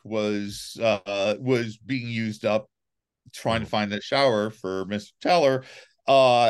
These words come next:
Speaker 1: and so, you know, I, I was certainly aware that time was ticking. And eventually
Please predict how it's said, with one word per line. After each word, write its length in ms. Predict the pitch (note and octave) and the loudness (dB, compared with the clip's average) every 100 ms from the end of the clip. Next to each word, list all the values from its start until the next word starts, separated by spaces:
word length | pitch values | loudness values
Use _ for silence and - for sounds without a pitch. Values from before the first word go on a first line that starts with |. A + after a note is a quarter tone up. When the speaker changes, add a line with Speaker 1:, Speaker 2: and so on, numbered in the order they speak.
| - | 2
Speaker 1:
and 440 | A2+ A#2 A2+ A#2 | 0 0 -4 -8
so, 320 | - B2+ A#2+ | 0 2 2
you 140 | C3+ - | 0 -6
know, 160 | C#3+ D3 | -6 -6
I, 420 | F#3 - - F#3+ | -8 -8 -6 -4
I 40 | |
was 260 | F#3 A#3 - | -4 -6 -4
certainly 320 | E4 D#4 A#3 | -2 -2 0
aware 400 | E3+ D3 G#3 F4 | 0 0 -4 -4
that 160 | C3 G#2 | -6 -8
time 280 | F#3 F#3 E3+ | -6 -4 -6
was 140 | C3+ | -10
ticking. 440 | - F3+ F#3+ G#3+ - _ _ _ _ _ - | -12 -10 -8 -8 -12 _ _ _ _ _ -4
And 400 | F#3 F#3+ F#3+ F3 _ _ _ _ _ _ - | 2 2 2 -2 _ _ _ _ _ _ 0
eventually 920 | D#3 C3 B2+ F3 C4+ - F3+ E3 D3+ | 0 2 0 0 -2 -2 0 0 -2